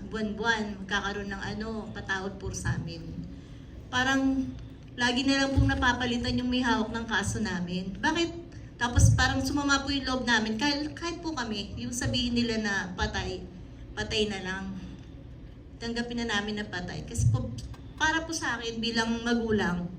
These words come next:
kahit isang porsyento lang po yun, yung pag-asa namin, hindi ko po yun bibitawan para ibigay po sa kanila. Kasi yun na lang po meron ako eh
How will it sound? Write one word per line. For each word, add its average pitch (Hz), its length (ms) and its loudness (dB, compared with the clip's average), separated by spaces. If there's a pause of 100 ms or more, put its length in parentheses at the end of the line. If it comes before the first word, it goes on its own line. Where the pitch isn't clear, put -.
(440)
kahit 269 240 2
isang 294 320 6
porsyento 285 480 10
lang 254 240 2
po 247 160 -4
yun, 233 480 2 (320)
yung 240 80 -4
pag-asa - 480 8
namin, 202 560 0 (400)
hindi 320 240 10
ko 339 120 4
po 320 120 6
yun 311 160 6
bibitawan 262 880 2 (760)
para 226 200 2
ibigay 233 480 6
po 226 80 4
sa 220 160 8
kanila. 190 520 2
Kasi 254 240 8
yun 294 120 10
na 285 80 4
lang 277 160 0
po 294 80 8
meron 269 320 4
ako 254 320 -2
eh 202 240 -2